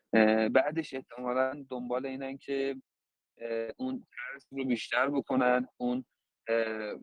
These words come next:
خالی کردن جیب ملت رو بیشتر بکنن. اینا رو بچه‌ها واقعاً باید حواستون باشه و نگران بیت کوین نباشید. الان ما خیلی داریم، من دیشب داشتم با یکی صحبت می‌کردم، خیلی بنده خدا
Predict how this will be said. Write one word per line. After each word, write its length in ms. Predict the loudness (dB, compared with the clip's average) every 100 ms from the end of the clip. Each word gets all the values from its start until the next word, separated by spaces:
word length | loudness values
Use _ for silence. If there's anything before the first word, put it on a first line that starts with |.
| 0
خالی 180 | 4 4
کردن 580 | 6 6 6 0 -4 -6
جیب 180 | -6 -6
ملت 420 | -4 -4 -6 -6
رو 60 | -6
بیشتر 320 | -4 0 0
بکنن. 360 | -2 -6 -6 -8 _ -20 -20 -20 -20 -20 _ _ 0
اینا 200 | 6 6
رو 120 | 6
بچه‌ها 260 | 2 0 -4
واقعاً 260 | -4 -4
باید 200 | -6 -6
حواستون 720 | -6 -8 -10 -14 -16 -14 -14
باشه 460 | -16 -12 -8 -6 -8 -14 -20 _ -8
و 440 | -4 -2 0 -2 -4 -8 _ _ _ _ -20 -20 -20 -20 _
نگران 520 | -2 2 4 2 0 -4
بیت 240 | -6 -8
کوین 280 | -6 -6 0
نباشید. 520 | 0 0 -4 -8 -4
الان 200 | -2 -2
ما 100 | -6
خیلی 340 | -2 0 2 2
داریم، 300 | 2 0 -2
من 200 | -4 -4
دیشب 260 | -2 0
داشتم 240 | 0 -2 -2
با 140 | 0
یکی 360 | 0 0 -4 -6 _ _ _ _
صحبت 380 | 0 8 8 6
می‌کردم، 640 | -2 0 0 0 -2 -4 -12 -14
خیلی 360 | -4 -2 0
بنده 260 | -2 -4 -8
خدا 400 | -8 -4 -4